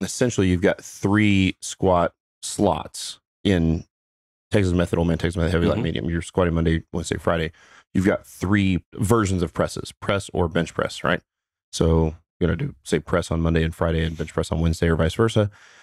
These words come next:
Speaker 1: And usually at that point, you're at two deadlift slots. So you're deadlifting on Monday and Friday. You're doing some sort of barbell row or chins or something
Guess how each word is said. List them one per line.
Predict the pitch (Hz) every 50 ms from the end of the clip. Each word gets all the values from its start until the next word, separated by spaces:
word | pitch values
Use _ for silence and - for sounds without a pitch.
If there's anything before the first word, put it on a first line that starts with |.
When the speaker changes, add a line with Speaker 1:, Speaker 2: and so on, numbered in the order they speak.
| _ -
Speaker 1:
And | - 113 110
usually | 107 120 135 139 131 139 131 110
at | 98 -
that | 107 92 -
point, | - - 98 -
you're | - 95 87
at | - - -
two | - - 139 131 117 101
deadlift | 95 104 98 90 85 85
slots. | - - 80 82 - -
So | 90
you're | 87
deadlifting | 90 92 90 87 87 92
on | 87 87
Monday | 85 87 87 87 82 85 85 80 -
and | - 87 85 82 82 82 - _
Friday. | _ - 101 98 95 95 90 90 87 85 85 85 - _ _ _ _ _ -
You're | 90 98
doing | 98 92
some | - 101
sort | - - 90 82
of | 78
barbell | 80 82 82 80 85 82 82
row | 85 85 82 85 82 82
or | 80 - - 85 85 85 82
chins | - - - - 85 82 80 82 80 78
or | 85 85 85 85 - _ _ _
something | - 80 - - 85 85 80